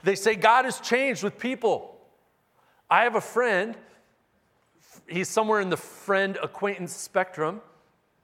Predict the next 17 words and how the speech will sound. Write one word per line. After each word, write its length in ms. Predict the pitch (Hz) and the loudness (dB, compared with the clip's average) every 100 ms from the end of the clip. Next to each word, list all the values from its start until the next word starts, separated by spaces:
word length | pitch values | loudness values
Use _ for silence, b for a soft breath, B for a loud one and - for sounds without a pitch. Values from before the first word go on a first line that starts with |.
| _ _ _ _ - | _ _ _ _ -8
who 140 | 147 | -4
went 260 | 160 196 208 | 0 -2 -2
to, 300 | - 208 190 | -8 -6 -6
he 200 | 139 202 | -4 -2
has 140 | 185 | 0
a 60 | 151 | -2
seminary 580 | - 180 196 220 208 208 | -2 0 0 0 0 -2
degree 400 | 202 131 139 156 | -4 -6 -6 -4
from 200 | 170 143 | -6 -6
a 40 | |
seminary 560 | - 170 175 165 165 156 | -6 -4 -4 -2 0 0
I 60 | |
would 180 | 139 135 | -2 -4
not 240 | 147 160 | -4 -4
step 300 | - 160 - | -6 -8 -10
foot 160 | - 120 | -12 -16
in. 160 | 107 | -16